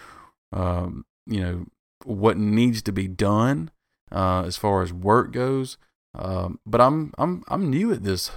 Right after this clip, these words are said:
working from home type of thing. So bear with me. I'm gonna get back into the swing of things, get back into my routine. I wanna stay on these podcast episodes, uh, and just basically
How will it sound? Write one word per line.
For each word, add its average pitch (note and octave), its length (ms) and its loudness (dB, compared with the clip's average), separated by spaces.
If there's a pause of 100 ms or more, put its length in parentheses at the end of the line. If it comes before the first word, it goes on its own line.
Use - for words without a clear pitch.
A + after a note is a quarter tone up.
working A2 340 0
from G#2 160 -4
home B2 300 2
type F#2 240 -2
of F2+ 80 -14
thing. F2+ 300 -4
So F#2+ 360 -2 (600)
bear B2 300 6
with A2+ 260 4
me. G2 320 -2 (280)
I'm F#2+ 120 -8
gonna A2+ 180 4
get C#3 180 0
back A#2 260 2
into G#2+ 180 -2
the F#2+ 80 -8
swing A2+ 260 0
of G2+ 80 -4
things, F#2+ 380 -2
get - 220 -6
back A2+ 240 -6
into B2 120 2
my A#2 100 4
routine. F#2+ 720 -2 (340)
I - 60 -6
wanna G2 200 0
stay - 200 -2
on A2+ 120 4
these A2+ 120 0
podcast G#2+ 640 0
episodes, G2 640 -2 (440)
uh, F2 360 -2 (120)
and G2 200 -4
just G#2+ 460 -4
basically G#2+ 720 0